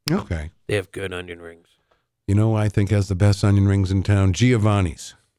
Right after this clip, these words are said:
Speaker 2: Really?
Speaker 1: Yeah. Pull up, do you have Andy Sylvia's, can you pull up Andy Sylvia's pizza list? Why did you look at me like that?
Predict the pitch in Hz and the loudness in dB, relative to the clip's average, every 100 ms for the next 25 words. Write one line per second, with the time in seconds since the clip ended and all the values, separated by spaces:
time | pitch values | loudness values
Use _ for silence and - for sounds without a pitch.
0 | - 135 170 - _ _ - 101 95 - | -4 0 0 -2 _ _ -4 0 0 -2
1 | _ _ _ _ _ _ _ _ _ - | _ _ _ _ _ _ _ _ _ -20
2 | - _ _ _ _ - 247 302 208 127 | -20 _ _ _ _ -8 -2 0 2 2
3 | 190 185 156 151 139 131 123 117 104 135 | 2 2 2 0 0 0 2 0 0 0
4 | 202 - 156 147 - 117 120 113 110 - | -2 -2 -2 -2 -2 -2 0 -2 -6 -4
5 | 113 104 101 87 - 95 - 92 92 - | -2 0 0 -2 -4 -6 -6 -6 -6 -8
6 | - _ _ _ _ _ _ _ _ _ | -18 _ _ _ _ _ _ _ _ _
7 | _ _ _ _ _ _ _ _ _ _ | _ _ _ _ _ _ _ _ _ _
8 | _ _ _ _ _ _ _ _ _ - | _ _ _ _ _ _ _ _ _ -6
9 | 117 185 190 156 151 147 98 82 76 - | -2 0 0 2 0 0 -2 -2 -6 -12
10 | 71 67 | -14 -16